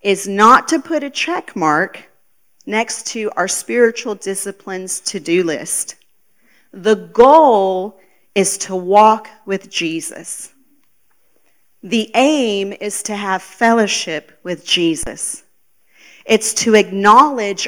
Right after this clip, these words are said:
our need of Jesus. It's to depend on Jesus. And it's to delight in Jesus. That's why we pray. That's why we read the word.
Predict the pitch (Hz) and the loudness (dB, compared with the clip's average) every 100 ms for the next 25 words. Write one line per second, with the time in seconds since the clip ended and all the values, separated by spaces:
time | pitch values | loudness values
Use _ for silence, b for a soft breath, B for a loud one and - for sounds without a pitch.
0 | - 196 196 185 185 190 202 190 - 160 | -2 4 6 4 4 2 2 -4 -10 -10
1 | 156 147 - 190 - - _ _ _ _ | -10 -10 -14 -14 -16 -16 _ _ _ _
2 | - 202 - - 190 190 196 - - 320 | -8 -8 -8 -12 -6 -2 -2 -4 -8 -2
3 | 320 208 160 165 - _ 175 175 175 - | 2 2 0 -4 -10 _ -12 -12 -12 -8
4 | 175 160 156 151 - - - b b b | -6 -6 -8 -12 -14 -16 -16 b b b
5 | b 202 202 202 - - - 220 202 156 | b -10 -6 -6 -8 -10 -12 -12 -12 -8
6 | 190 175 175 180 196 180 131 - - - | -8 -8 -6 -2 0 -2 -6 -14 -16 -18
7 | _ _ - 175 170 160 147 143 - 110 | _ _ -14 -10 -10 -10 -12 -12 -12 -10
8 | - - _ b b b b 190 190 233 | -8 -10 _ b b b b -4 4 4
9 | 294 - - 190 175 170 170 - 170 156 | 4 -4 -8 -4 -4 -6 -12 -12 -10 -10
10 | - 175 _ _ _ _ _ B B B | -10 -18 _ _ _ _ _ B B B
11 | - 190 226 277 - - 214 196 185 180 | -4 2 2 2 -6 -4 0 0 0 -4
12 | 175 190 175 185 165 170 165 160 156 156 | -10 -10 -8 -8 -8 -10 -10 -10 -10 -14